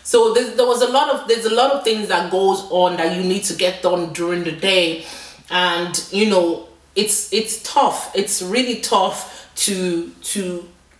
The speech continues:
follow that advice of sleep when your baby is sleeping. It is a good advice if you can. Bless you, baby. If you can, definitely follow it. Follow the sleep when your baby is sleeping, but it's not gonna work every day. Now, let me get back to this.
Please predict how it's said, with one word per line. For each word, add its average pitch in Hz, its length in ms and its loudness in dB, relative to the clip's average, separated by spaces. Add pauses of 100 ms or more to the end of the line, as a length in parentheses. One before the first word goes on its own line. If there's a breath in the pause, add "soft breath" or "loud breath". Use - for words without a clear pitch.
(160)
follow 220 540 4
that 175 320 0
advice 175 520 0
of 160 100 0
sleep - 320 -2
when 180 140 2
your 160 140 0
baby 165 320 0
is 156 120 0
sleeping. 214 460 -2 (220 loud breath)
It 240 100 0
is 311 180 4
a 277 80 0
good 254 140 6
advice 208 540 2
if 208 100 -8
you 202 60 -6
can. 262 520 0 (960)
Bless 247 280 -8
you, 143 60 -14
baby. 143 360 -12 (320 loud breath)
If 208 160 0
you 247 100 0
can, 247 380 2
definitely 220 460 0
follow 196 400 0
it. 254 280 4
Follow - 520 -2
the 170 160 -4
sleep - 300 -2
when 175 120 -2
your 156 80 -4
baby 165 220 -2
is 165 120 -2
sleeping, 165 240 -4
but 160 160 -4
it's 165 220 -6
not 233 160 2
gonna 180 180 -2
work 175 240 0 (120)
every 147 320 -8
day. 139 260 -8 (280 loud breath)
Now, 202 180 2
let 226 180 2
me 214 400 -6
get 196 240 0
back 180 280 -4
to 180 100 -2
this. 165 360 -2